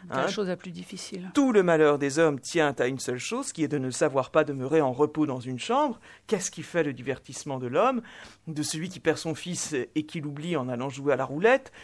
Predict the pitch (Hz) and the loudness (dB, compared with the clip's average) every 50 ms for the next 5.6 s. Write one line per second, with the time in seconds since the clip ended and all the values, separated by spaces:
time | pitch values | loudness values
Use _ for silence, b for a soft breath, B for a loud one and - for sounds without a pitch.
0 | B B B B B 170 175 185 214 214 202 - - 156 - - 170 - - - | B B B B B 6 6 6 4 2 2 0 -4 -8 -8 -8 -6 -2 2 2
1 | 170 160 - - 170 156 151 160 180 180 165 147 131 131 127 120 _ _ _ - | 2 2 0 -2 -4 -2 0 2 4 6 4 4 2 -2 -6 -8 _ _ _ -16
2 | - 170 160 151 B B B B B B B B 156 156 156 151 156 165 165 147 | -12 -10 -10 -10 B B B B B B B B 2 2 2 4 2 0 0 2
3 | 156 165 156 156 147 160 156 143 135 147 139 139 151 170 185 180 170 151 131 127 | 4 4 4 4 4 4 2 2 2 -4 -8 -2 4 6 8 8 8 6 4 2
4 | 127 123 120 - - 151 135 135 135 135 127 131 131 123 143 156 170 202 240 269 | -4 -4 -4 -6 -4 -4 -2 -2 -2 -2 -4 -4 -4 0 2 2 4 4 4 4
5 | 277 - B B B B B B B - 196 185 | 2 -2 B B B B B B B 2 2 2